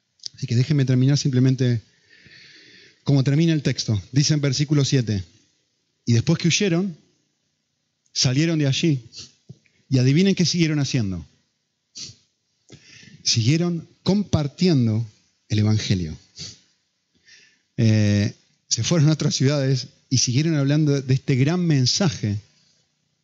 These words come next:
que es lo que permite que ellos vivan de esta forma. Así que déjenme terminar diciendo esto,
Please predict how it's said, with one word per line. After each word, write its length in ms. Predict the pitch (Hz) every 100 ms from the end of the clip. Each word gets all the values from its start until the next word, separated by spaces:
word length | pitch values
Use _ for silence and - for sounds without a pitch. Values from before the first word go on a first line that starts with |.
| _ _ _ _ _ _ _ _ _ _ -
que 200 | 147 185
es 80 |
lo 220 | 196 196 -
que 120 | 151
permite 840 | 143 135 147 214 202 117 107 147 - _ _
que 240 | 139 139
ellos 460 | 202 - 139 165 - -
vivan 600 | - 104 185 190 185 185 -
de 140 | 123
esta 180 | 131 123
forma. 420 | - 95 87 80 - _ _ _ - - -
Así 160 | 117
que 100 | 120
déjenme 380 | 123 185 233 208
terminar 480 | 170 147 147 170 160
diciendo 420 | 131 - 147 135
esto, 320 | 92 - 80